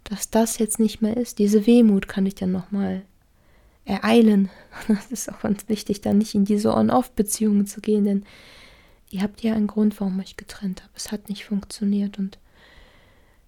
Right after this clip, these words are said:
dass diese zweite Trauerphase kommt, da stell dich ein bisschen drauf ein und bereite dich ein bisschen vor und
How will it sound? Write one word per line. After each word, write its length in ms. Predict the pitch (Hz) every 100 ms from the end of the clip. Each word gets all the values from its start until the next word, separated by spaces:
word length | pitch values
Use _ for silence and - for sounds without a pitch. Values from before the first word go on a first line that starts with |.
| -
dass 100 | -
diese 240 | 220 214
zweite 560 | 208 - 233 247 - 226
Trauerphase 680 | - 240 240 220 226 220 -
kommt, 400 | - 233 233 226
da 180 | 214 214
stell 260 | - 220
dich 140 | 226 233
ein 60 |
bisschen 320 | 240 233 240 226
drauf 280 | 226 220
ein 360 | - 202 214 214
und 120 | 202
bereite 360 | - 208 214 214
dich 200 | - -
ein 80 | 214
bisschen 320 | 220 226 208
vor 360 | - 214 214
und 240 | 208 202